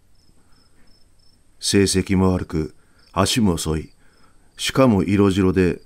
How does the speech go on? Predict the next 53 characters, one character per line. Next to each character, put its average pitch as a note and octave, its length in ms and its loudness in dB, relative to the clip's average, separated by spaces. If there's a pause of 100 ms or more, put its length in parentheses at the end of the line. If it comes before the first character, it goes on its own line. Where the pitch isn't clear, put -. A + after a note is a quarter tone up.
(640)
持 G#2 160 2
ち B2 160 2
肌 A2+ 260 6
で G2+ 120 4
ど G#2+ 180 2
ん A#2 100 4
く - 80 -6
さ A#2 160 0
い F2+ 80 4
俺 E2 160 -2
は、 D#2 260 -4 (720)
意 G2+ 140 -2
地 G#2+ 140 4
悪 B2 200 6
な F#2+ 140 2
奴 F2+ 260 -2
ら E2 80 -2
の E2 180 -4
格 - 300 -4
好 B2 220 2
の A2 200 0
餌 G#2 180 -2
食 E2+ 160 -6
だ A2+ 120 -10
っ - 40 -16
た。 - 160 -16
思 - 1800 -12
春 A#2 160 4
期 G2 140 -4
特 G#2 220 -2
有 G2+ 140 4
の G2 120 2
不 F#2+ 180 2
安 G2 100 2
定 F#2+ 160 2
さ F#2 160 -2
が、 D#2+ 260 -4 (400)
人 - 280 2
の C3+ 140 4
心 B2+ 340 2
に F2 260 0 (160)
悪 C3 320 0
魔 G2+ 140 0
を D#2 140 -2
呼 E2+ 160 -2
び F2 100 -2
寄 F#2 100 4
せ F2 140 -8
た E2 140 -6
の D2+ 80 -6
か、 C#2 240 -12 (800)
俺 G2+ 180 2
は F2 300 0